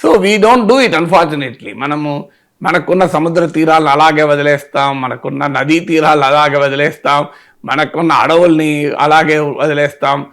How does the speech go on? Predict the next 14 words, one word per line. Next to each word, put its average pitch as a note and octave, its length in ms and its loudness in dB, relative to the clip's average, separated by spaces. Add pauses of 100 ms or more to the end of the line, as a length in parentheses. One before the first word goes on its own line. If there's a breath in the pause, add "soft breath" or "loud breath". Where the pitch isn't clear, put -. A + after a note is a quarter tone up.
(320 soft breath)
We E3 100 -6
can F#3 160 0
use C4 320 2
them B3+ 240 4
as G3+ 100 4
a D#3+ 60 2
very A3 280 4
big C4+ 180 2
economy. A#2 520 -6 (240)
అందువల్ల F#3 280 2
ఈ F3 300 -2
స్పేస్ F3+ 580 0
మిషన్ను G#3 440 -2
కూడా D3+ 460 -6